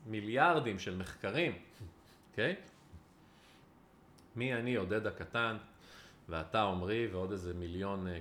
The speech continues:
קטוגנים שיצעקו לעולם, "חבר'ה, עבדו עלינו", שוב, לא בזדון, בוא, בוא נתעורר. זה דברים שלוקחים המון, המון, המון זמן. אה, יש התעוררות, בארצות הברית,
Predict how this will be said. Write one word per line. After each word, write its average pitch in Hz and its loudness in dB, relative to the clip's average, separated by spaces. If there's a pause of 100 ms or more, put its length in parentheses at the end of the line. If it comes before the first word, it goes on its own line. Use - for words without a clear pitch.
קטוגנים 101 -4
שיצעקו 92 -4
לעולם, 95 0 (300)
"חבר'ה, 98 -2
עבדו 85 0
עלינו", 87 -2 (580)
שוב, 98 -2
לא 98 2
בזדון, 98 -2
בוא, 101 -2
בוא 101 0
נתעורר. 90 -4
זה 107 -8
דברים 175 -8
שלוקחים - -8
המון, 113 -4
המון, 98 -8
המון 85 -6
זמן. 90 -4 (880)
אה, 82 -6 (340)
יש 156 4
התעוררות, 101 0
בארצות 95 0
הברית, 95 -2